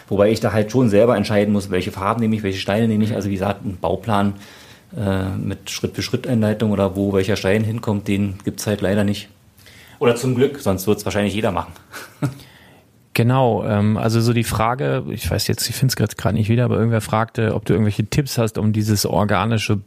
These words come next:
Speaker 2: Bauen zu lernen. Vielleicht irgendwie, wie, gibt's da Bücher oder, oder, oder, nee, ne?
Speaker 1: Ich glaub,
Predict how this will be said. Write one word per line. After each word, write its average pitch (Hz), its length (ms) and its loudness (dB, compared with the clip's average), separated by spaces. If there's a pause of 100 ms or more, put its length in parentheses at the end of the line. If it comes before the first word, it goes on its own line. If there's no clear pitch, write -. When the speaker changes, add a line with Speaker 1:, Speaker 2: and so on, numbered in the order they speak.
(140)
Speaker 2:
Bauen 123 380 0
zu - 180 -6
lernen. 80 380 0
Vielleicht 98 340 -2
irgendwie, 104 500 2
wie, - 320 -2 (880)
gibt's 139 260 0
da 131 80 2
Bücher 170 600 2
oder, 131 280 4
oder, 123 200 2
oder, 117 220 4
nee, 120 380 2
ne? 151 340 0
Speaker 1:
Ich - 160 -18
glaub, - 320 -8